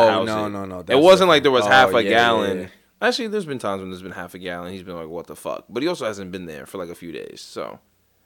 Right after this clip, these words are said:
Speaker 2: Oh, yeah.
Speaker 1: He would realize that he's in the error here. But nah, there were times where it'd be a gallon of milk bought yesterday, and it'd be, like, almost gone the next day, and he'd be like, "What the fuck?"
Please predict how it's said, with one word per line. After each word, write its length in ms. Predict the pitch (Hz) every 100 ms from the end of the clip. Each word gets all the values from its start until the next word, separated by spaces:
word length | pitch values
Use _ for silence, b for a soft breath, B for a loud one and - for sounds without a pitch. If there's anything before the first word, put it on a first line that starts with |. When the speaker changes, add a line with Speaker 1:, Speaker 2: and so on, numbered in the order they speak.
| _ _ _ _ _ _ _ _ _ _ _ _ -
Speaker 2:
Oh, 260 | 113 104 98
yeah. 160 | 98
Speaker 1:
He 80 | 175
would 160 | 170 143
realize 560 | 139 127 110 98 98
that 160 | 113 98
he's 200 | 110 98
in 80 | 101
the 80 | 92
error 260 | 90 85
here. 360 | 82 82 62 - _
But 180 | 117 135
nah, 220 | 170 120
there 100 | 120
were 80 | 127
times 240 | 117 110 101
where 60 |
it'd 100 | 104
be 80 | 101
a 40 | 95
gallon 300 | 101 101 98
of 60 |
milk 180 | 98 92
bought 160 | 92 90
yesterday, 520 | 92 - 92 78 67
and 80 | 90
it'd 140 | 95
be, 80 | 95
like, 180 | 92 80
almost 360 | 95 92 92 95
gone 260 | 95 85
the 100 | 95
next 280 | 98 90 -
day, 140 | - -
and 80 | 107
he'd 120 | 90
be 60 | 87
like, 140 | 82
"What 140 | 80
the 80 | -
fuck?" 300 | - - -